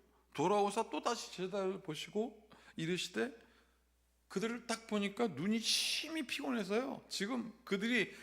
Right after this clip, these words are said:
예수께 무엇으로 대답할지 알지 못할 정도로 그냥 웅웅웅웅 하는 그런 상황임에도 불구하고 예수님께서 그들에게 말씀하십니다. "이제는 자고 쉬라.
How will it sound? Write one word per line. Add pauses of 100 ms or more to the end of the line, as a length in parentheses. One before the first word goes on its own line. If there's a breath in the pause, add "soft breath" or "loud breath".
(120 loud breath)
예수께
무엇으로
대답할지
알지
못할
정도로
그냥 (300 loud breath)
웅웅웅웅
하는 (960)
그런
상황임에도
불구하고 (220 loud breath)
예수님께서 (160 loud breath)
그들에게
말씀하십니다. (1400 soft breath)
"이제는
자고 (1200 soft breath)
쉬라.